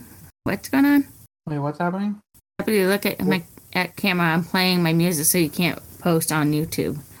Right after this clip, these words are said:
Speaker 1: Uh, oh, really interesting. Okay. Huh. Oh, this is weird. I can't, I'm, I'm not quite understanding the article,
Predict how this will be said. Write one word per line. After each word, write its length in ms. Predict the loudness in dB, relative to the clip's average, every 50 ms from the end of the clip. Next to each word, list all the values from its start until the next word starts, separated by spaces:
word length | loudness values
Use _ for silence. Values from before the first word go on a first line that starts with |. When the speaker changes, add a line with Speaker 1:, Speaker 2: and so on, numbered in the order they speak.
| -16 -12 -10
Speaker 1:
Uh, 760 | -6 -4 -4 -2 -2 -2 -2 -2 -2 -4 -4 -4 -6 -6 -8 -12 -18 -20 -20 _ _ _ -8
oh, 340 | -6 -4 -2 -2 -2 -2 -4 -6 -10 -20 -20 -20 _ _ _ -4
really 240 | 0 0 0 2 0
interesting. 520 | -2 -4 -4 -6 -8 -6 -6 -6 -6 -6 -6
Okay. 260 | -8 -8 -8 -8 -10 -10 -14 -18 -20 -20 _ _ _ -6
Huh. 160 | -4 -4 -4 -6 -8 -16 -20 -20 -20 _ _ -8 -6
Oh, 60 | -4
this 120 | -4 -4
is 140 | -4 -4 -4
weird. 300 | -2 -2 0 0 0 0
I 40 | -2
can't, 300 | -2 -2 -4 -4 -2 -2
I'm, 160 | -2 -2 -2 0 0
I'm 120 | 2 2
not 140 | 2 2 0
quite 260 | -2 -2 -2 -2 0
understanding 500 | 0 0 0 0 0 0 -2 0 0 -2
the 60 | -2
article, 500 | -2 -2 -2 -4 -4 -4 -4 -6 -6 -8